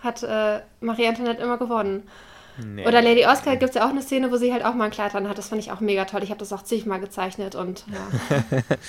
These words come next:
Speaker 2: Nein, Disney-Prinzessinnen sehen immer schöner aus. Vor allem Ariel. Und ich hab, war, fand auch immer Jasmin ganz toll, muss ich sagen. Und Belle. Ach, alle Disney-Prinzesses sind toll. Aber, ähm, eine Sache fällt mir noch ein, die auch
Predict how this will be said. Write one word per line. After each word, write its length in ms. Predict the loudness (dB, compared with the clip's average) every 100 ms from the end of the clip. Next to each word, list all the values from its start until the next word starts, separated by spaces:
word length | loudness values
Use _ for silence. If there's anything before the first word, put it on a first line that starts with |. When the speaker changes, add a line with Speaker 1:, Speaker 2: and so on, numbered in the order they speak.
| -16 -16 -6
Speaker 2:
Nein, 320 | -2 -2 2
Disney-Prinzessinnen 880 | 2 4 4 4 4 4 4 4 6
sehen 160 | 4
immer 240 | 4 2 0
schöner 380 | 2 2 2 0
aus. 220 | -2 0
Vor 200 | 2 2
allem 280 | -2 -4 -10
Ariel. 800 | -6 -4 -2 0 0 0 0 -2
Und 160 | -6
ich 100 | -4
hab, 120 | -6 -6 -14 -16 -4
war, 180 | -2 -2
fand 240 | -2 -2
auch 100 | -2
immer 180 | 0 0
Jasmin 580 | 0 -4 -6 -6 -6 -6
ganz 280 | -8 -10 -10
toll, 200 | -8 -6
muss 140 | -8
ich 60 | -8
sagen. 180 | -8
Und 160 | -8 -6
Belle. 240 | -4 -2 -2
Ach, 160 | -4 -8 -20 -20 -20 -6
alle 200 | -4 -2
Disney-Prinzesses 840 | -6 -8 -8 -4 -6 -6 -10 -8
sind 200 | -6 -6
toll. 360 | -2 0 0 -2 -10 -14 -12 -10 -12 -4
Aber, 460 | -2 2 2 2
ähm, 320 | 0 0 -4 -10 -4
eine 220 | 2 2 2
Sache 220 | 0 0
fällt 240 | 0 2
mir 80 | 2
noch 160 | 0 2
ein, 480 | 0 0 -2 -6 -8
die 340 | -4 -2 -4 -6 _
auch 260 | 0 2 2